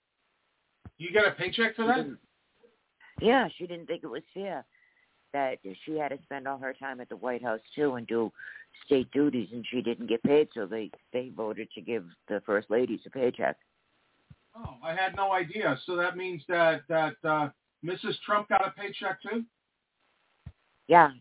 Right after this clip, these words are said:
Speaker 2: she didn't take it, though. She, she kept one dollar so she could stay on the payroll, and she gave it away. So did, so did her husband.
Speaker 1: Right, I know that.
Speaker 2: They didn't,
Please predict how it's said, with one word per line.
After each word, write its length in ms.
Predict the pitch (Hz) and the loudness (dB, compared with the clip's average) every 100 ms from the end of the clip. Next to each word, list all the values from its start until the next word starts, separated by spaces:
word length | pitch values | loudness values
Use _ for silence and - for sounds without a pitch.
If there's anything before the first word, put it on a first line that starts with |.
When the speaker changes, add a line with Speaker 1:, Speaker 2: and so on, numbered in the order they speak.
| _ - - | _ -20 -12
Speaker 2:
she 120 | 151 | -10
didn't 220 | 147 127 | -10 -10
take 240 | 135 147 135 | -10 -10 -8
it, 120 | 117 | -8
though. 200 | 110 104 101 - | -6 -6 -8 -14
She, 160 | 113 101 - - - | -16 -16 -20 -20 -10
she 200 | 90 95 - | -8 -8 -2
kept 220 | 143 - | 0 0
one 220 | 120 123 | -4 -4
dollar 360 | 113 123 110 110 - | -2 -2 -4 -10 -10
so 100 | 107 | -12
she 80 | - | -12
could 140 | - 107 - | -18 -18 -6
stay 140 | 110 | -4
on 120 | 110 | -4
the 60 | 104 | -6
payroll, 500 | - 110 107 92 92 | -4 -2 -2 -4 -6
and 80 | 90 - | -12 -10
she 60 | |
gave 180 | 90 101 | -4 -4
it 60 | 95 | -2
away. 300 | 95 98 90 _ _ _ _ - | -2 -2 -4 _ _ _ _ 0
So 100 | 107 | 0
did, 180 | 110 107 _ _ _ _ - | 0 -4 _ _ _ _ 0
so 120 | 101 | 2
did 140 | 107 98 | 4 2
her 120 | 113 | 2
husband. 360 | 113 - 82 78 _ _ _ _ - _ _ _ _ _ _ _ _ _ | 2 -2 -12 -16 _ _ _ _ -20 _ _ _ _ _ _ _ _ _
Speaker 1:
Right, 220 | 196 165 | -10 -4
I 160 | 151 165 | 0 0
know 220 | 180 160 | 4 4
that. 220 | 156 165 | 6 8
Speaker 2:
They 160 | 135 151 | 8 6
didn't, 160 | 151 | 2